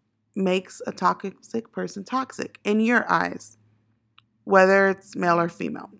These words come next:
I'd rather much know the women aspect right now, 'cause I'm sure a lot of us can name so many toxic traits and red flags of men because it's just been so thrown out there, like I've said. But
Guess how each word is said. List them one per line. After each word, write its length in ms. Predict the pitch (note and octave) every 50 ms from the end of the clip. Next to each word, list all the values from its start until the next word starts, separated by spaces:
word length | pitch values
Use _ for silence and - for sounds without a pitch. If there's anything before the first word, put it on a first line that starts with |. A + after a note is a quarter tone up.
| _ -
I'd 120 | - B3 B3
rather 240 | D4 D4 D4 C#4+ C#4+
much 360 | C4+ B3+ A3 F#3+ F#3 - F#3+
know 180 | F#3 F3 F3
the 120 | E3+ E3+ D#3+
women 460 | D#3 E3 D#3 E3 E3 F3 F#3 F#3+ - _ -
aspect 420 | - F#3+ F#3+ - - G3+ G3 -
right 120 | G#3 - -
now, 140 | G#3+ G#3 G3
'cause 240 | - G3 F3+ E3 - - - - - - - _ _ _ _ _ _ _ _ -
I'm 240 | G3+ G3 G3 F#3+ F#3
sure 440 | F3+ - - - G#3+ G3 F3+ F3 E3+
a 140 | - F3+
lot 200 | F3+ F3+ F3 F3
of 80 | F3 E3+
us 140 | F3 E3 -
can 160 | - F#3 F3
name 140 | E3+ E3 D#3+
so 200 | E3 - F#3 F3
many 200 | F3 E3+ E3 D#3+
toxic 560 | - - E3+ E3+ - - E3+ - _ _ _
traits 360 | - - F#3 E3+ E3+ E3+ -
and 100 | F3 E3
red 200 | E3+ E3 D#3+ -
flags 400 | - E3 E3+ E3 E3 D#3+ - -
of 160 | F3+ E3 - - - - - - - -
men 480 | F#3+ G3 G3 G3 F#3 F#3 F3 F3 F#3 F3
because 420 | E3 F#3 E3+ - F#3+ F3+ F3+ D#3+
it's 220 | F3 E3+ F3 _ -
just 220 | - F3 E3 -
been 160 | - E3+ E3
so 200 | - - E3+ F3
thrown 280 | F3 - F3+ F3 E3+ E3+
out 220 | E3 D#3+ D#3+ -
there, 100 | F3 E3+
like 220 | D#3+ D#3+ D#3+ - E3
I've 180 | D#3+ D#3+ D#3+
said. 400 | - - F3+ F3 E3+ E3 D#3+ D#3+ - - - - _ _ _ -
But 280 | F#3 F3+ E3+ - -